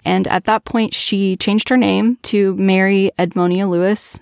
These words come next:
and began studying art at Oberlin, and she boarded with the abolitionist Reverend John Keep. She was only one of thirty students of color at the school,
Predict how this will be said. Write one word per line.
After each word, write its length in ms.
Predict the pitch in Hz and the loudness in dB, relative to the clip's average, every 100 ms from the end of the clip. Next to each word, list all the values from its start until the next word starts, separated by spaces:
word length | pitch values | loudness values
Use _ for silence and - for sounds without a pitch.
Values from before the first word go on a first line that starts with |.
| - | -6
and 240 | 165 170 175 | -2 -2 -2
began 260 | 170 165 | -2 -2
studying 340 | 165 160 165 165 | -2 -4 -2 -2
art 240 | - 185 - | -2 -4 -6
at 140 | - - | -8 -6
Oberlin, 480 | 156 170 202 269 - | -6 -4 0 0 0
and 160 | 190 | -2
she 200 | - 196 | 0 -2
boarded 580 | 185 185 214 208 196 190 | 0 2 2 2 2 0
with 480 | 185 185 185 175 - 196 | 0 2 0 -2 -10 -6
the 260 | 190 180 - | 0 0 2
abolitionist 680 | 170 180 185 - 180 175 - | 0 2 -2 -2 -4 -4 -2
Reverend 560 | 175 208 190 180 185 | -2 0 -2 -2 -2
John 240 | 196 165 165 | -2 0 0
Keep. 420 | - 156 190 - _ _ | -4 -4 -4 -8 _ _
She 220 | - - 240 | -4 0 4
was 320 | 240 220 - _ _ | 2 0 -8 _ _
only 320 | - 247 294 302 | 0 4 4 4
one 520 | 185 175 208 220 185 | 2 2 4 4 2
of 120 | - - | -4 -6
thirty 420 | - 185 185 185 | -2 0 2 0
students 400 | - 170 165 - | -2 -4 -4 -4
of 120 | 160 | -8
color 280 | - 165 165 | -4 -2 -2
at 180 | - - | -4 -8
the 80 | |
school, 460 | - - 208 - | -12 -8 -6 -6